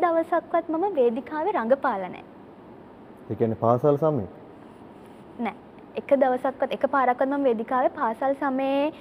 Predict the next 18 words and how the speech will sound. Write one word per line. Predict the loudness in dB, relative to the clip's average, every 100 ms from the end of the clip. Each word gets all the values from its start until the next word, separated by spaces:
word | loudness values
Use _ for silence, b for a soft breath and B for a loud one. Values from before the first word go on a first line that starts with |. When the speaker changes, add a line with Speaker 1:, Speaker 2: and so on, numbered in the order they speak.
| B B B
Speaker 1:
අ, | -2 0 2
ඒ | 2 4
අවුරුදු | 4 2 2 2
දහතුනම | 2 2 0 0 2 2
එක | 2 4
දවසක්වත් | 4 2 -2 -6 -4
මම | -4 -2
වේදිකාවක | -2 -2 -6 -6 -4
රඟපාලා | -4 -4 -6 -4 -6 -8
නෑ. | -10 -12 -14 B B B B
ඉතින්, | -2 0 0 0
අ, | 0 0 -2 -4
ඒකයි | -2 0 0
මං | 0 2
කිව්වේ | 2 2
හරිම | 2
අහම්බයක්. | 2 2 2 2 2
මොකද | 2 6